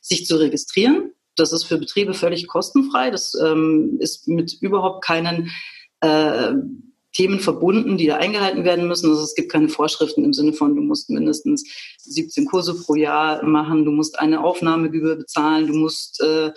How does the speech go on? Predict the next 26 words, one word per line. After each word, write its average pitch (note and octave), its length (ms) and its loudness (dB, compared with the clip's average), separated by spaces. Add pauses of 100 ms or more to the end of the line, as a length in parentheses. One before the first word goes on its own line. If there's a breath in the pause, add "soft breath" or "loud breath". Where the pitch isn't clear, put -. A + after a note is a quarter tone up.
(420 loud breath)
Werbung E3+ 500 2
für E3 200 -2
Clever E3 360 0
Horse D#3+ 240 0
machen, D#3 200 2
da D3+ 60 2
gibt D3+ 220 -6
es - 120 -6
gar C#3 200 0
nichts. D3 240 2
Das C3+ 80 -8
Einzige, A3+ 500 0
was E3 220 -2
wir E3 260 2
wollen, G#3+ 380 4
sonst E3 220 2
macht F3 200 -2
das E3+ 120 -8
ja E3 100 -2
auch E3 160 -2
keinen D3+ 260 0
Sinn, A3 240 4
ist A3 260 -2
natürlich, A3 920 -2
dass E3+ 220 0
der, - 260 -2